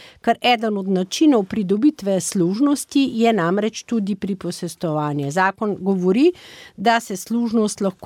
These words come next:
pridobi na več načinov. En način je pač s pravnim poslom. Eh, takrat se pridobi služnost, ko je na podlagi pravnega posla tudi izvršen ustrezen vpis v zemljiško knjigo,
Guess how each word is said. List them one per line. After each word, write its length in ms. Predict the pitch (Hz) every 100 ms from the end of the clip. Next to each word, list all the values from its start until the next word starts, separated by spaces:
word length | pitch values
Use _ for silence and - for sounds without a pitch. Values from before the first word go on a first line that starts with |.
| 214
pridobi 760 | 208 214 180 180 175 202 185
na 380 | - 190 165 147
več 300 | 185 165 -
načinov. 540 | 131 139 - 302 277 254
En 240 | - 226 214
način 440 | 196 - 190 185
je 100 | 165
pač 340 | 165 156 151 -
s 120 | -
pravnim 440 | 196 156 151 151
poslom. 540 | - 226 262 - 330 339
Eh, 760 | _ - - - - - - 214 208 196
takrat 400 | - 196 220 208
se 100 | 208
pridobi 400 | 180 202 185 190
služnost, 520 | - 196 185 185 175
ko 100 | -
je 80 | 196
na 80 | 180
podlagi 400 | 185 180 175 175
pravnega 480 | - 165 170 165 165
posla 440 | 165 156 - 170
tudi 280 | 165 170 175
izvršen 680 | 170 160 160 156 - 160 165
ustrezen 560 | 185 156 170 160 160 156
vpis 260 | 165 160
v 80 | 160
zemljiško 460 | 147 151 147 - -
knjigo, 400 | - 269 330 349